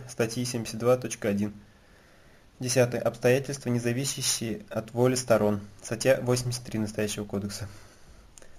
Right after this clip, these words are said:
Одиннадцатое, нарушение установленных настоящим кодексом или иным федеральным законом правил заключения трудового договора, если это нарушение исключает возможность продолжения работы, статья восемьдесят четыре.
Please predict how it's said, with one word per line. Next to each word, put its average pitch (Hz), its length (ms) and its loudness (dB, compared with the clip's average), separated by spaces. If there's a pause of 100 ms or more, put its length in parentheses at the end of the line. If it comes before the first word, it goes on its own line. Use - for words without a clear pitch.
Одиннадцатое, 117 480 2
нарушение 127 460 0
установленных 123 500 0
настоящим 117 440 -2
кодексом 123 460 -4 (400)
или 120 260 0
иным 127 220 2
федеральным 120 460 2
законом 120 360 0
правил 123 280 4
заключения 113 480 -2
трудового 113 420 0
договора, 107 480 0 (340)
если 120 220 -2
это 123 160 -2
нарушение 123 460 0
исключает 123 420 -2
возможность 123 400 0
продолжения 113 520 2
работы, 104 340 0
статья 123 340 -2
восемьдесят 113 320 -4
четыре. 101 400 -6